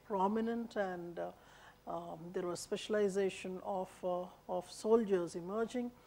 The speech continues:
and then long distance wars also, long distance trades also, unification with the form of writings. Habitational sites got diversified, both agricultural and, uh,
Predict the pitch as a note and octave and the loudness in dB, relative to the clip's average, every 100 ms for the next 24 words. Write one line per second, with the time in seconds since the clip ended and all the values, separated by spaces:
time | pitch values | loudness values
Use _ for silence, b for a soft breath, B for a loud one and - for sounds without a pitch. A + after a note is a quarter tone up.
0 | B B B - F3+ E3 E3 F#3 G#3 G#3 | B B B -10 -6 -4 2 4 4 2
1 | G3+ - G3 G3 - F#3+ G3 G3 F#3 G3 | -4 -2 -6 -6 -4 0 2 2 0 0
2 | F#3 G3 F#3+ F3+ F3+ F3+ - F#3 - - | 0 -2 0 -2 -4 -10 -12 -14 -14 -4
3 | G3+ G3+ F#3+ G3 F#3+ F#3 - G3 G#3 G#3+ | 0 2 0 0 0 0 -2 0 0 0
4 | - G3+ G3 G3 - G3 F#3 F#3+ - F#3+ | -4 -4 -2 -2 -2 -6 -4 -6 -6 -4
5 | F#3 F3 F#3+ F#3+ A3 - B3 B3+ - B | -4 -6 -4 -2 -2 -2 -4 -4 -10 B
6 | B B B - - A3+ B3 C#4+ C#4+ A#3 | B B B -20 -2 4 4 4 4 2
7 | - G3 - G3+ F3+ - G3+ F#3+ F3 F#3 | 2 -2 2 2 2 -2 0 0 0 0
8 | F#3 G3+ G3 G3+ - F#3 F3 F#3+ C4+ - | 0 0 -2 -6 -4 -4 -2 0 2 2
9 | G#3+ G3+ G3 G3 F#3+ G3+ F#3+ F#3 F#3 - | 0 0 0 -2 -2 -2 0 -2 -4 -12
10 | B B B - F#3 F#3 F3+ F3 | B B B -8 -4 0 0 -2